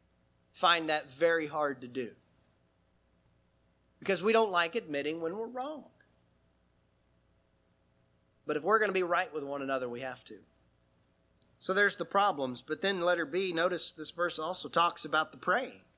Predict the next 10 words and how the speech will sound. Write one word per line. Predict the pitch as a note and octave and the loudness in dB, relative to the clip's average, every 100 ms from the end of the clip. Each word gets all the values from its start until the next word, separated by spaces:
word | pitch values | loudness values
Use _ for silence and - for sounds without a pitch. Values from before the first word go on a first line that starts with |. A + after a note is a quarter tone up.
| _ _ _ _ _ _ _ _ _ | _ _ _ _ _ _ _ _ _
"And | - E3 | -6 -4
pray | - A3 A#3 A3+ F3 A#2 - _ _ | 2 4 6 6 2 -2 -12 _ _
one | - E3+ F3+ E3 | 2 4 4 2
for | - D3 | -2 -2
another | C#3 C3 C3+ | 0 0 0
that | D#3 C#3 - | -2 -2 -4
you | D3 | -2
may | C#3 | -4
be | B2 B2+ | -6 -10
healed." | A2+ A2 | -12 -14